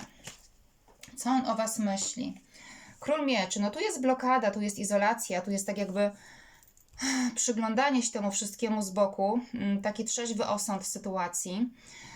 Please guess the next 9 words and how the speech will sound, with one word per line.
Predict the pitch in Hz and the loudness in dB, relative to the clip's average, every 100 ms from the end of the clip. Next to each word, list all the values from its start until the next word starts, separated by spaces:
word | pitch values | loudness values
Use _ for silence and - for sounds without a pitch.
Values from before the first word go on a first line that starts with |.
| - - | -18 -4
E, | 196 196 196 | 2 2 2
on | 247 | 2
się | 254 | 2
mocno | 302 294 269 | 0 -2 0
zastanawia | 247 240 226 233 208 180 185 190 | 0 0 2 2 2 2 2 0
nad | 185 - | -4 -2
tą | 202 | 0
waszą | 190 196 202 | 0 0 2
relacją. | 196 190 185 170 | 4 2 0 -6